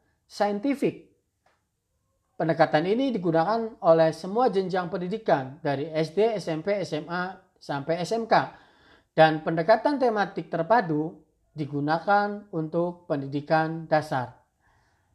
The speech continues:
atau sekolah dasar. Sedangkan model pembelajaran itu meliputi model pembelajaran kooperatif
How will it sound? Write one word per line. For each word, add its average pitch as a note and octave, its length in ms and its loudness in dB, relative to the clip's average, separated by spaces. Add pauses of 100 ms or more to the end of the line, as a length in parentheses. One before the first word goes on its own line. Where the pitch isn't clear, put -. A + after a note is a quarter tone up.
(580)
atau E3 400 4
sekolah C#3+ 480 0
dasar. B2+ 400 -4 (580)
Sedangkan A#3+ 540 4
model A3+ 560 6 (400)
pembelajaran G3 960 2
itu C4+ 180 -8
meliputi G3+ 880 -4 (500)
model G3+ 400 2
pembelajaran E3 640 4
kooperatif D3+ 880 -2